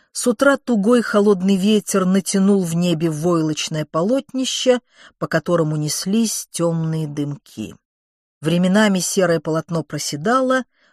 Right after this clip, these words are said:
выплескивая колкую россыпь нетерпеливого дождика,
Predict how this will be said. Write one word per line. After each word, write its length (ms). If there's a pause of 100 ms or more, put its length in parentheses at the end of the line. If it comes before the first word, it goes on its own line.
выплескивая 960
колкую 580
россыпь 640
нетерпеливого 840
дождика, 720